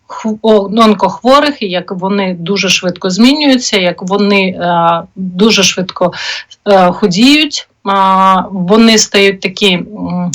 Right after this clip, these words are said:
знаєте, шкіра стає, як, а, а, прозора бу-, бумага така. А, і, м, а, обличчя стає таким жовто,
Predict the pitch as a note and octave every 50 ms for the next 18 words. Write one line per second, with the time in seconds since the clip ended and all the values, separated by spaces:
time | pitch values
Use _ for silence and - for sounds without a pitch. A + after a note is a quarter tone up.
0 | - _ _ _ _ _ _ _ _ - G3+ G3 F#3+ A#3+ B3+ C#4 C#4 - G#3+ -
1 | - - - - A#3 A#3 A3 G3+ - - - A3 A3+ A#3+ B3 B3 A#3 G#3 F#3 F#3+
2 | F#3+ F#3+ - - G3 F#3 F3+ F3+ F3+ - - - - - - - _ - - F3
3 | F3 F3 F3 - - G#3+ G#3+ G3+ A3+ A3+ G#3+ G3+ F#3+ F3+ F#3 G#3 G3 F#3+ G3+ G#3
4 | G3+ F#3 A3 A3 A3 G#3+ G3+ F3+ D#3 D#3+ D#3+ D#3+ - E3 E3 - - F3 F3 -
5 | - - - - - - - - - - _ - - - E3 E3+ E3 E3 E3+ E3+
6 | - - G#3+ G#3+ G#3 G#3 G3+ G3+ G#3 G3 G3 G3 - - A3 G#3+ G3+ G3 F#3+ F#3
7 | F#3 F3+ F3+ F#3 F3+ F#3 F#3+ G3 A3 G#3+ F#3+ A#3 B3 B3+ B3 - A#3 G#3 - -
8 | - G#3+ G3+ G3 F#3+ G3+ G#3 G#3+ G3 - G3 F#3+ - G3+ F#3+ G3 G#3+ - - G3
9 | E3+ F#3+ A3 A3 G#3+ - - - A3 G3+ F#3+ F#3+ F#3+ F#3 F#3